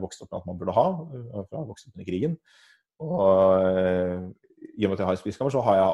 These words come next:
også hatt en del, en del sånne ting. Jeg synes at man skal ha det, og det er akkurat sånn innredet det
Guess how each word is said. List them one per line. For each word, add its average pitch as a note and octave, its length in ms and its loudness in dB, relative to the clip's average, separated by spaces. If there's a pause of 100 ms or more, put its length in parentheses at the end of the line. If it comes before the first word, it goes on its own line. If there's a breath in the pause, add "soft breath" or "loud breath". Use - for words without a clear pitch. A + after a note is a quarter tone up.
også G2 160 -4
hatt - 120 -14
en F#2 80 -4
del, F2 220 -4 (340)
en G2 80 -6
del F#2 240 0
sånne F2+ 300 -6 (100)
ting. C#4+ 140 -2 (100)
Jeg B2+ 140 -12
synes A2 100 -8
at G2+ 80 -8
man F#2+ 140 -10 (300)
skal - 220 -10
ha F2+ 120 -2
det, C3+ 100 -2
og C2 80 -8
det A#1+ 60 -6
er - 20 -10
akkurat - 240 -14
sånn F#2 160 -14
innredet F2 400 -14
det G#2 60 -6